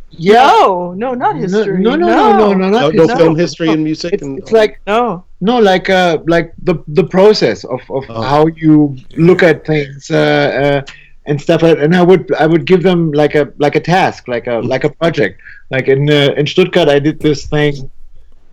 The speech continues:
Speaker 2: Bruce Lee.
Speaker 1: Uh, well, yeah, I, I did this thing. There was,
Speaker 2: I closed
Speaker 1: there's
Speaker 2: the door for a second.
Speaker 1: there's a, oops.
Speaker 2: Oh.
Speaker 1: Where, where are you going? Hold on. Do, uh, where are you?
Speaker 3: We're in
Speaker 1: There you
Speaker 3: Alex's
Speaker 1: go.
Speaker 3: lap now.
Speaker 1: Um, in, in Stuttgart, I was,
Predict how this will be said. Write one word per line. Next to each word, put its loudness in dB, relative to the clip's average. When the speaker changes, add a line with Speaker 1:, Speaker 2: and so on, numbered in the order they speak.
Speaker 2:
Bruce 0
Lee. 2
Speaker 1:
Uh, -4
well, 6
yeah, 4
I, 2
I 4
did 0
this -6
thing. -2
There 4
was, 0
Speaker 2:
I -14
closed 2
Speaker 1:
there's 2
Speaker 2:
the -4
door -8
for -16
a -18
second. -2
Speaker 1:
there's 0
a, -2
oops. -2
Speaker 2:
Oh. 0
Speaker 1:
Where, -4
where 0
are 4
you 0
going? 0
Hold -4
on. 0
Do, -8
uh, -6
where -8
are -2
you? -4
Speaker 3:
We're 4
in 6
Speaker 1:
There 6
you 4
Speaker 3:
Alex's 0
Speaker 1:
go. -2
Speaker 3:
lap 0
now. 0
Speaker 1:
Um, 2
in, 2
in 2
Stuttgart, 2
I 4
was, 2